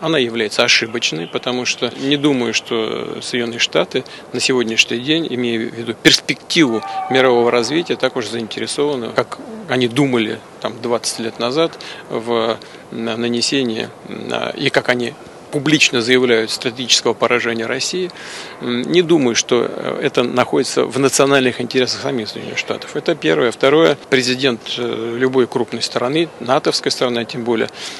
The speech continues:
э, единственного хозяина нато, а С Ш А являются хозяином нато. Это их задний двор, э, всё нато или вся организация нато.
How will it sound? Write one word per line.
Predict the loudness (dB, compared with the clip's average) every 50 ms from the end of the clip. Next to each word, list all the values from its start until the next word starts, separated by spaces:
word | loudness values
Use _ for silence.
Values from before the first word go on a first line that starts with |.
| -12 -12 -8 -6
э, | -4 -4 -4 -4 -4 -4 -6 -6
единственного | -6 -6 -4 0 0 0 0 0 -2 -2 -2 0
хозяина | 4 6 6 6 8 8 8 8 6 6 4 4
нато, | 4 4 4 4 4 4 2 2 2
а |
С | 2 -2 -2 0
Ш | 0 2 2
А | 2
являются | 0 0 0 0 -2 -2 -2 -4
хозяином | 2 4 6 6 6 6 6 4 2 2 0 0 0
нато. | 0 -2 -2 -4 -4 -10 -10 -10 -14 -16 -14 -14 -16 -16 -14 -6
Это | -4 -4 -4 -2 0 2
их | 2 2 2
задний | 4 4 4 4 4 0 -2
двор, | 0 2 2 2 2 0 -2 -8 -14 -14 -14 -14 -14 -16 -16 -10
э, | -8 -4 -4 -2 -2
всё | -2 2 2 2 4
нато | 4 2 2 0 -2 -6 -6 -6 -6 -4
или | -2 -2 0
вся | 0 2 2 2 2
организация | 2 0 -2 -4 -2 -2 -4 -4 -4 -4 -6 -4
нато. | -4 -4 -6 -8 -8 -12